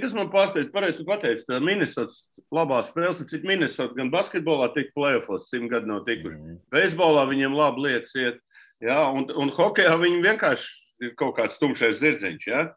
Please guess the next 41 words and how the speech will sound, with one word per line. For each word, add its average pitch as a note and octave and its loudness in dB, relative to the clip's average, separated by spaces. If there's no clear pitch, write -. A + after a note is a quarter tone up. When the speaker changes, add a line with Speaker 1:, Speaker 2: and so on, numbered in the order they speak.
Speaker 1:
pēc A#2+ -6
būtības. A2 -2
Speaker 2:
Nu, C#3 2
jā, C3+ 2
nu, A2+ 0
tas - -6
ir, A#2+ 0
ā, G#2+ 4
nu, G#2+ -8
nomainījusies A#2 0
tur A2 -4
tā A2 0
vadība. B2 -2
Ne C3+ -8
nomainījusies, C3+ -4
bet, G#2+ -4
ā, G#2+ 2
Bils B2+ -2
Gerins, C3 -2
kas - -14
ir G2+ -8
ģenerālmenedžers, A2 0
viņš A2+ -8
tāds F#2+ 0
diezgan, G#2+ -2
<laughs> - -8
ā, G#2 0
ļoti A#2+ 0
tieši C3 -2
spēlētājs. B2+ 0
Ja A2 0
viņam G2+ -6
kāds G#2 -2
nepatīk, A2+ -4
tad, G2+ -2
nu, G2+ -2
viņš A2 -6
no G#2+ -2
viņa G#2+ -2
arī D3 0
at-, - -8